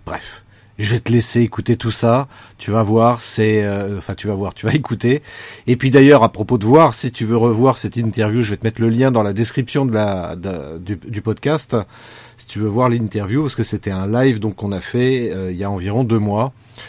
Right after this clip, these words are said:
Donc pendant l'été deux mille vingt-deux. Voilà, bah écoute, je te souhaite un, une bonne écoute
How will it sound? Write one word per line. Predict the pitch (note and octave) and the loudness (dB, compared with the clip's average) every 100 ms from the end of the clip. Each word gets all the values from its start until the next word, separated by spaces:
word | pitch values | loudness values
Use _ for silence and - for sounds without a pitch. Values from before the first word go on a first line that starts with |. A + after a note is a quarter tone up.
| - _ G2+ | -20 _ -10
Donc | G2+ | -8
pendant | - G#2+ B2+ | -4 0 2
l'été | A2+ G2 C#3 B2+ | 0 0 -2 2
deux | A#2+ | 2
mille | C3+ D#3+ | 2 2
vingt-deux. | C3 B2+ G#2+ G#2+ - _ - - - _ | 4 2 2 -2 -4 _ -20 -20 -20 _
Voilà, | B2 A2 | 0 2
bah | G#2 | 0
écoute, | A2+ D#3 | 0 0
je | - D#3+ | 0 0
te | |
souhaite | C#3 E3 D#3 - - _ _ _ _ _ _ F#2+ | 2 0 0 -4 -20 _ _ _ _ _ _ -14
un, | F#2 F#2+ | -12 -10
une | A#2+ G2 | -8 0
bonne | B2+ | 0
écoute | D#3 - D3+ - | 0 -2 -4 -6